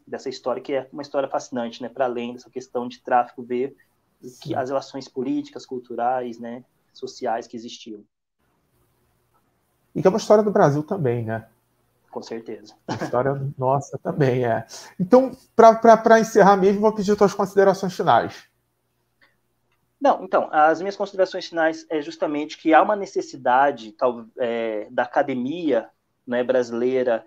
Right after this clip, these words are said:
Speaker 1: é, investigar mais essas relações do Brasil e não só Angola, como com a África portuguesa, não é? E essa África atlântica, né, repleta de reinos independentes
Speaker 2: Uhum.
Speaker 1: até a segunda,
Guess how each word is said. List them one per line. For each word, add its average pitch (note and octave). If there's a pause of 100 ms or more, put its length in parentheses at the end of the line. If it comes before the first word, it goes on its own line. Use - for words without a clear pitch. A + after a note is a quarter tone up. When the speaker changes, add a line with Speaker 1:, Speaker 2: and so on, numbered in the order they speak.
(180)
Speaker 1:
é, B2
investigar D3
mais C#3
essas C3
relações A#2+
do B2+
Brasil B2 (380)
e B2
não C#3
só D3
Angola, B2+ (400)
como C3
com A#2+
a A#2
África C3+
portuguesa, B2
não A2+
é? A#2+ (200)
E C#3
essa C3+
África -
atlântica, C3+
né, A#2+
repleta C3+
de C3+
reinos C3
independentes B2
Speaker 2:
Uhum. D3
Speaker 1:
até C3
a B2+
segunda, B2+